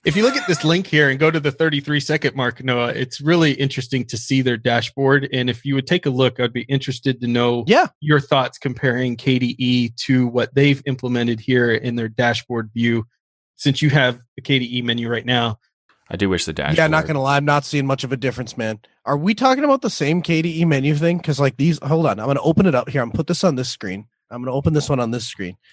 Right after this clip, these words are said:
Speaker 2: All right, so search, type to search. Those are the same.
Speaker 1: The way it's
Speaker 2: And then the
Speaker 1: organized, the
Speaker 2: categories
Speaker 1: way
Speaker 2: on the
Speaker 1: the,
Speaker 2: le-,
Speaker 1: the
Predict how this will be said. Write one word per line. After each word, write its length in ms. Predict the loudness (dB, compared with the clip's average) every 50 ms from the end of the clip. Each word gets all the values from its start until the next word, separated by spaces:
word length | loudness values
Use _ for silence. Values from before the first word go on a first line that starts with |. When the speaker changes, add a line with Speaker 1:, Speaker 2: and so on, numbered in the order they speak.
| _ _ 0
Speaker 2:
All 80 | 0
right, 160 | 2 0 0 -4
so 440 | -6 0 2 4 4 4 2 -2 -6 _ _ _ _ _ _ _ _ _ _ _ _
search, 640 | -14 -10 -6 -2 -2 -2 -2 -2 -4 -6 -10 -10 -12 _ -4
type 200 | 0 0 0 0 -4
to 80 | -8
search. 520 | -8 -6 -6 -6 -6 -6 -6 -10 -10 -10 -14 _ _ -6
Those 240 | -4 -4 -4 -2 -2
are 80 | -2
the 100 | -2 -2
same. 380 | -2 -2 -4 -4 -4 -6 -8 -10 _ _ _ _ _ _ _ _ _ _ -4
Speaker 1:
The 100 | -2 2
way 200 | 2 4 2 2
it's 140 | 0 -2
Speaker 2:
And 60 | -4 -4
then 40 |
the 40 | -2 -2
Speaker 1:
organized, 160 | 0 2 2
the 240 | 2 2 2 2 2
Speaker 2:
categories 160 | 2 2 4
Speaker 1:
way 60 | 2
Speaker 2:
on 60 | 2
the 60 | 2
Speaker 1:
the, 80 | 0 -2
Speaker 2:
le-, 60 |
Speaker 1:
the 20 | -4